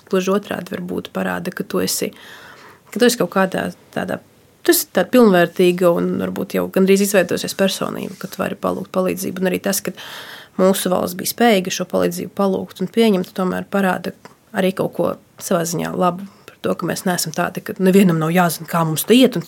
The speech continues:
vai mums te ir slikti vai labi. Nē, nē, nē, noslēgsimies no visiem, kad paši tiksim galā. Tā ir nepareiza stratēģija.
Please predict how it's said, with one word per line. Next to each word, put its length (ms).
vai 120
mums 200
te 80
ir 60
slikti 340
vai 80
labi. 240
Nē, 160
nē, 120
nē, 80
noslēgsimies 600
no 80
visiem, 320
kad 160
paši 200
tiksim 240
galā. 260
Tā 100
ir 120
nepareiza 400
stratēģija. 600